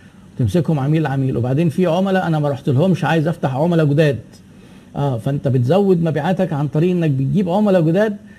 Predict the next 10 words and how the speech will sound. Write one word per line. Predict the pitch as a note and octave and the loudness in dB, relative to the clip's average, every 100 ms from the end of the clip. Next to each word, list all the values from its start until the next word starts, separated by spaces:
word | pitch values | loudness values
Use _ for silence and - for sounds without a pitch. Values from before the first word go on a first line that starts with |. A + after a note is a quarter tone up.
| - | -10
تخلي | D3+ A2+ F3+ G#3 | -6 -2 -2 0
العملاء | F#3 F3+ G#3 F#3+ | -2 -2 0 0
القدام، | F3 D#3+ G3 G#3 G3+ - - - - - | 0 0 0 0 -4 -6 -16 -20 -20 -8
آه، | C#3+ D3 | -4 0
يشتروا | C#3+ D3 - G3+ G#3 | 0 -2 0 -2 0
أكتر، | - - G2+ - - - - - - - | -2 -4 -6 -10 -20 -20 -20 -20 -14 -2
وممكن | C3 F#3+ F3+ F#3 E3+ | 0 2 2 0 0
تدخل | G#3+ G3 E3+ | 0 0 0
شرايح | E3 F3+ G3 A#2+ | 2 2 2 0
جديدة | B2 B2 G#2+ | 0 -2 -4